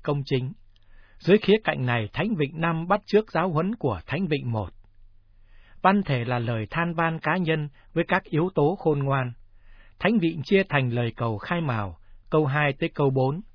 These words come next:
quyền tới gần sự hiện diện của Thiên Chúa, các câu từ năm tới chín, sự đổ vỡ đối với kẻ gian ác và niềm vui đối với người công chính, các câu mười tới mười hai,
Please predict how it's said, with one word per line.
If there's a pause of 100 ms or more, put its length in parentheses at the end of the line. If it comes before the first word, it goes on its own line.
(480)
quyền
tới
gần
sự
hiện
diện
của
Thiên
Chúa, (340)
các
câu
từ
năm
tới
chín, (560)
sự
đổ
vỡ
đối
với
kẻ
gian
ác (380)
và
niềm
vui
đối
với
người
công
chính, (440)
các
câu
mười
tới
mười
hai,